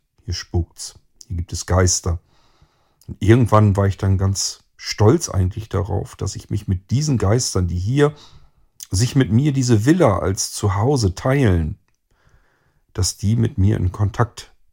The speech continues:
treten konnten und ich mich mit ihnen unterhalten konnte.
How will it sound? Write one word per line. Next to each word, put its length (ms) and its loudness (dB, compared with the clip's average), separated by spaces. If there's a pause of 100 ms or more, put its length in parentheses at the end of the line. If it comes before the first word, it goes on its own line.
treten 360 -6
konnten 480 -6 (180)
und 180 -8
ich 80 -8
mich 200 -6
mit 140 -8
ihnen 260 0
unterhalten 560 -2
konnte. 400 -8